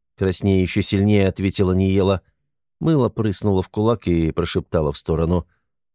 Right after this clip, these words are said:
"Артаму хватит и пяти минут". Ниела грозно на нее посмотрела и хотела сказать что-то резкое, но Артем поднял руку. "Не ссорьтесь. Ниела, у вас есть один час.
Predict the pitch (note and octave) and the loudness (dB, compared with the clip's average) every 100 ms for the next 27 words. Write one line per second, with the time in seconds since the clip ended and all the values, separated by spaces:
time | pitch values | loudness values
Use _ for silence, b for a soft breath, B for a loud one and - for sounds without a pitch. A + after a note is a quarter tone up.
0 | _ _ C3+ C3 - C3 D#3+ D#3+ B2 C3 | _ _ -4 -4 -2 0 0 -2 -2 -2
1 | - - - D3+ - B2 C#3 B2+ F#2 - | -4 -8 -6 -6 -2 -2 0 0 -4 -6
2 | - _ _ _ _ _ F#2 F2+ F2+ F2 | -18 _ _ _ _ _ 0 2 2 2
3 | F2 F2+ F2+ F#2+ F#2+ F2+ F#2 G2 F2+ F#2 | 2 0 0 2 0 2 2 2 2 0
4 | A2 G#2+ D3 D#3+ C3 B2 A2+ A2+ D3+ A#2+ | 0 -2 0 2 2 2 -2 -2 0 0
5 | - B2+ C3 - - D3 C3 C#3+ A#2 - | 0 0 -2 -4 -6 -4 -2 0 0 0
6 | G2 G2 A2 - A#2+ A#2+ - D3 A2+ - | 0 2 0 0 -4 -2 -2 -2 -2 -2
7 | A2 G#2 G2+ G2 D2 - - _ _ _ | -2 0 0 0 -2 -6 -8 _ _ _
8 | _ _ _ - C#2 E2 F2+ - A2 F2+ | _ _ _ -12 -6 -2 0 0 0 -2
9 | - - - _ _ _ _ _ _ _ | -6 -10 -10 _ _ _ _ _ _ _
10 | G#2 A#2+ B2+ A2 F#2+ E2 F2 G2 G#2+ - | 2 4 4 4 2 4 2 2 2 0
11 | G#2 F#2+ G2+ F2+ G2 - D#2+ C#2 - | 0 0 0 0 0 0 -2 -2 -6